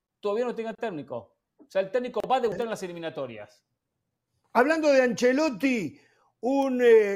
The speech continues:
Speaker 2: constante en los equipos de Ancelotti en el Real Madrid,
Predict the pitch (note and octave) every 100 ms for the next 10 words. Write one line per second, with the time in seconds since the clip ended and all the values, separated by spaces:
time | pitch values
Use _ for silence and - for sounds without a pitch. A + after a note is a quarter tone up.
0 | F3 A3+ A#3+ A3+ - D4 C#4 A3 G3+ F3+
1 | D3 - _ _ _ _ - G3+ G3+ G3+
2 | F#3+ - _ _ - G3+ - C#4+ A3 G3+
3 | G#3+ G3 F3 - G3 A#3 C#4 G3 F#3 F3
4 | E3 G#3+ A#3 G3+ A3+ D4+ D4